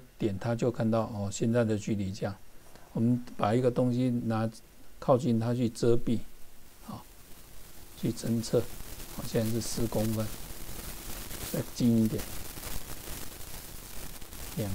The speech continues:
公分，所以这个测距是 OK 的。好，那超音波使用的部分就是特别注意的地方，要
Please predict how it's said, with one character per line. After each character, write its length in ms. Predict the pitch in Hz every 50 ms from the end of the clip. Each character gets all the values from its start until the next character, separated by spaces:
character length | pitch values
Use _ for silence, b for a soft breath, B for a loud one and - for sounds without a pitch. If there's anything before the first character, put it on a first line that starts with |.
| 101
公 200 | 107 113 113 113 113
分， 140 | - 113 110 - - - - - - - - - - - - - - - -
所 80 | - 120
以 20 |
这 140 | 113 - 143
个 100 | 127 120
测 240 | 113 - - 143 120
距 220 | 113 - 131 117
是 160 | - - -
OK 400 | 127 - - - - - - 117 110
的。 140 | - - - - - - - - - - - - - - - - - - - - -
好， 100 | - - 123
那 180 | 123 123 123
超 200 | 120 - - 143
音 120 | 139 143 139
波 160 | 139 143 139
使 200 | 120 - - 110
用 180 | 113 123 131 120
的 100 | 117 110
部 220 | - - 143 123
分 220 | 117 - 123 120
就 120 | 120 120 120
是 200 | 117 - 113 110
特 200 | - - 147 131
别 160 | 113 - 104
注 240 | 101 - - 117 110
意 60 | 107
的 160 | 110 - 104 98
地 140 | - 113 104
方， 320 | 98 101 - - 107 110 113
要 180 | 107 110 107